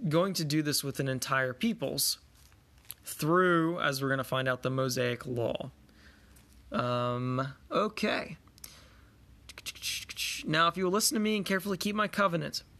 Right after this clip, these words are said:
you will be my possession out of all the peoples, although all the earth is mine. And you will be my kingdom of priests and my holy nation. There, these are the words that you are to say to the Israelites." So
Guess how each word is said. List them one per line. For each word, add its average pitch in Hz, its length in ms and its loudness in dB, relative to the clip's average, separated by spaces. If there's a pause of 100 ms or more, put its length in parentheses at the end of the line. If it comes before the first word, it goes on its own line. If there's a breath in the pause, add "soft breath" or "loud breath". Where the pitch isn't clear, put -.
(120)
you 190 180 2
will 240 80 2
be 196 100 -2
my 208 140 2
possession 175 420 0
out 160 60 0
of 143 100 -2
all 160 120 4
the 180 60 0
peoples, 147 600 -2
although 143 220 2
all 147 180 4
the 139 100 -2
earth 131 180 -2
is 139 140 0
mine. 120 300 -2 (320 loud breath)
And 147 120 2
you 165 120 6
will 196 100 4
be 175 220 2
my 185 200 4
kingdom 185 380 0
of 170 240 -2
priests - 640 2 (260 loud breath)
and 147 120 2
my 170 160 6
holy 185 360 2
nation. 165 540 0 (380 loud breath)
There, 196 380 4 (280)
these 196 260 2
are 208 60 2
the 185 100 4
words 170 300 4
that 156 80 0
you 160 160 2
are 175 80 6
to 156 80 0
say 185 280 2
to 175 100 -4
the 156 160 0
Israelites." 143 580 -2
So 143 260 2